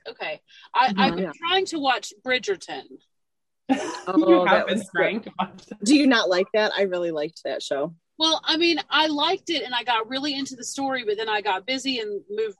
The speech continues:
Speaker 1: like, did other things and just didn't get to finish it and haven't had time. And I'm thinking, like, I may try to revisit it. How, is it just one season of Bridgerton?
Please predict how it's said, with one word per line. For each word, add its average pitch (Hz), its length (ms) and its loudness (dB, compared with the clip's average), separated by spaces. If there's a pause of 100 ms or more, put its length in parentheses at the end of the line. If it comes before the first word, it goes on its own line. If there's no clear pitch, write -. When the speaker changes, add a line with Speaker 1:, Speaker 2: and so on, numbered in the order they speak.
Speaker 1:
like, 196 240 -6
did 240 160 -6
other 240 200 -2
things 254 480 -6
and 202 240 -4
just 214 220 -12
didn't 220 200 -8
get 233 120 -8
to 208 60 -14
finish 262 320 -8
it 233 80 -8
and 208 100 -10
haven't 214 200 -8
had 208 140 -8
time. 233 380 -4 (380)
And 233 100 -6
I'm 226 140 -4
thinking, 262 300 -6
like, 226 220 -4
I 208 120 -4
may 214 240 -2
try 214 180 -4
to 202 80 -2
revisit 196 480 -4
it. 247 220 -8 (100)
How, - 240 -10
is 285 160 -2
it 381 240 4
just 330 180 -2
one 320 200 0
season 285 360 -4
of 294 120 -4
Bridgerton? 302 480 -4